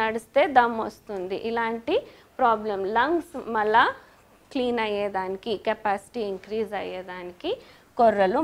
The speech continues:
మంచిది. అది టీబీ వల్ల కావచ్చు, వేరే ఇన్ఫెక్షన్స్ వల్ల కావచ్చు, ఏదైనా కారణంగా లంగ్స్ వీక్ ఉంటే కూడా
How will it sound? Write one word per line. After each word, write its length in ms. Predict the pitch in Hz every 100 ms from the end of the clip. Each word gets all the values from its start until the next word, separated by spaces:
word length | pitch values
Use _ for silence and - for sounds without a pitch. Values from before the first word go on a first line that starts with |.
| 277
మంచిది. 380 | 202 - 175 - 214
అది 180 | 220 381 - - - -
టీబీ 340 | 277 262 277 277
వల్ల 180 | 254 240 233 220
కావచ్చు, 480 | 214 214 202 - 202 202
వేరే 280 | 214 233 254 523 - -
ఇన్ఫెక్షన్స్ 680 | 233 240 226 226 - 269 254 233
వల్ల 160 | 214 214 220
కావచ్చు, 480 | 214 202 190 190 208 - - - _ 208
ఏదైనా 360 | 240 247 240 285 - 254
కారణంగా 540 | 226 220 214 214 254 554 - - 247
లంగ్స్ 340 | 226 302 370 240
వీక్ 280 | 233 214 - 202
ఉంటే 240 | 202 202 196 196
కూడా 200 | 190